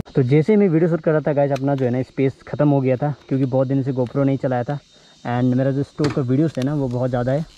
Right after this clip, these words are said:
तो full हो गया। बहुत ज़्यादा bright होता है रात में, मैंने इस गाड़ी को रात में भी चलाया था।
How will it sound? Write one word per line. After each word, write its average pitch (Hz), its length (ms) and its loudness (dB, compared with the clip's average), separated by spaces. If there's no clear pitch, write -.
तो 151 60 -2
full 151 200 0
हो 147 120 2
गया। 165 200 0
बहुत 156 260 2
ज़्यादा 175 220 2
bright 160 260 2
होता 160 160 2
है 156 80 4
रात 151 180 0
में, 170 160 0
मैंने 165 220 2
इस 147 80 0
गाड़ी 147 180 2
को 151 80 0
रात 143 180 0
में 156 120 0
भी 151 80 2
चलाया 147 320 0
था। 170 200 0